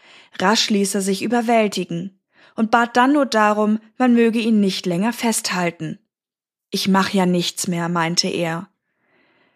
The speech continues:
Martin Zander fragte ihn, weshalb er denn so einen Blödsinn machen würde. „Ich hab kein Geld“, sagte er dazu nur lapidar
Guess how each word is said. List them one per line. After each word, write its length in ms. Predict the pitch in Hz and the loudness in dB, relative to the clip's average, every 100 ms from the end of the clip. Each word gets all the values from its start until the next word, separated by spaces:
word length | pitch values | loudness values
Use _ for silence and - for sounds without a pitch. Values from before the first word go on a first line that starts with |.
| _ _ _ | _ _ _
Martin 360 | 196 196 208 | 0 2 0
Zander 400 | 196 196 196 226 | 0 -2 0 0
fragte 480 | 233 - 190 202 - | 0 0 0 0 -4
ihn, 320 | 226 220 240 - - | -4 -2 -2 -4 -6
weshalb 360 | 214 - 208 214 | -4 -2 0 2
er 80 | |
denn 180 | 226 226 | 2 2
so 220 | 190 190 | 2 2
einen 260 | - 220 233 | 2 2 0
Blödsinn 460 | 226 254 294 226 190 | 0 0 0 -2 0
machen 380 | 175 - 180 | -2 -4 -6
würde. 400 | 175 160 160 151 - _ _ _ _ _ _ _ - | -4 -6 -6 -10 -16 _ _ _ _ _ _ _ -10
„Ich 180 | 175 180 | -6 -4
hab 140 | 175 | -4
kein 260 | - 208 190 | -2 -2 2
Geld“, 360 | 170 190 202 | 2 2 2
sagte 340 | - 175 175 185 | 0 -2 0 -2
er 100 | 185 | 0
dazu 340 | 175 - 202 | -2 -2 -2
nur 140 | 190 | 0
lapidar 680 | 180 175 180 175 175 156 196 | 0 -2 -4 -4 -4 -6 -10